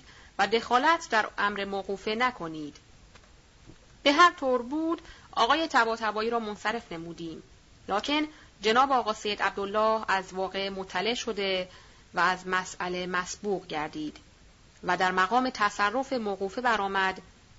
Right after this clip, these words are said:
به این جهت حاجی شیخ فضلالله مکدر شد. دیگر از اموری که سبب رنجش حاجی شیخ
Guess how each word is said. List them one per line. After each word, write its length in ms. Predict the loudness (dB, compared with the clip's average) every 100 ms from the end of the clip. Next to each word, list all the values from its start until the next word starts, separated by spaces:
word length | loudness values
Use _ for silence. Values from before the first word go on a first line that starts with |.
| -18 -2
به 60 |
این 160 | 0 0
جهت 380 | 0 4 4 2 -2
حاجی 240 | -4 -4
شیخ 280 | -4 -4 -6 -4
فضلالله 600 | -4 -4 -6 -2 -2 -2
مکدر 500 | -4 -2 -2 0 0
شد. 320 | 0 -6 -10 -12 -20 -20 -20 -20 -20 -20 -20 -20 -20 -20 -20 -20 -20 -20 -20 -6
دیگر 240 | 2 6
از 160 | 6 4
اموری 380 | -2 -2 -2 -2
که 120 | -4
سبب 320 | -6 -2 0 0
رنجش 480 | 0 0 0 -4
حاجی 320 | -2 -2 -2 -4
شیخ 300 | -4 -6